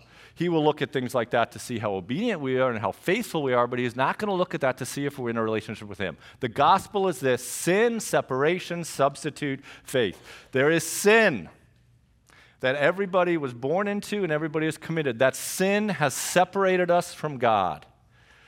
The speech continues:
God who is just, God who knows that sin causes devastation, God who is holy and can't be near sin, and a just God would not allow something horrific that causes damage to go unpunished.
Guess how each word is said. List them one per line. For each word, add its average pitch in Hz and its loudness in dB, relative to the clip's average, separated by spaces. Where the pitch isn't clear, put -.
God 147 6
who 135 -4
is 110 -6
just, - 0
God 160 6
who 151 -4
knows 131 0
that 113 -2
sin 143 -6
causes 123 -2
devastation, 104 -4
God 151 4
who 131 -6
is 123 -2
holy 160 -2
and 123 -6
can't 120 -8
be 151 -4
near 131 -4
sin, 131 -4
and 120 -2
a 113 -2
just 127 -2
God 127 2
would 117 -8
not 139 2
allow 151 4
something 139 -6
horrific 123 -2
that 123 -4
causes 131 -2
damage 113 -2
to 113 -10
go 101 -2
unpunished. - -12